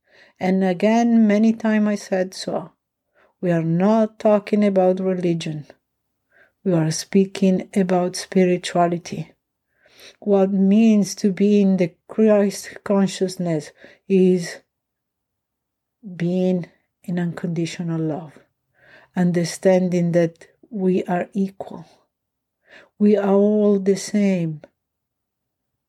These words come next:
We're only experiencing life in a quite different way. So, my dear friend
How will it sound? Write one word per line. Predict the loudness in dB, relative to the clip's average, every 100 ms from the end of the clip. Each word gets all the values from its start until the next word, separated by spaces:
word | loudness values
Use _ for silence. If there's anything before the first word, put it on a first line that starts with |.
| _ _
We're | -2 -2 -2
only | 0 2 4 2
experiencing | 0 -4 -8 -2 2 2 2 0 -2 -2 -2 -2
life | 0 0 -2 -6 -20 _ _ _ _ _ _ _ _ _ -4
in | 2 2
a | 2
quite | 0 0 0
different | -2 -4 -4 -2
way. | -2 -2 -4 -10 _ _ _ _ _ _ _ _ _ _ _ _ _ _ _ _ _ _
So, | -4
my | 0 0
dear | 2 2 0
friend | -4 -4 -4 -6 -12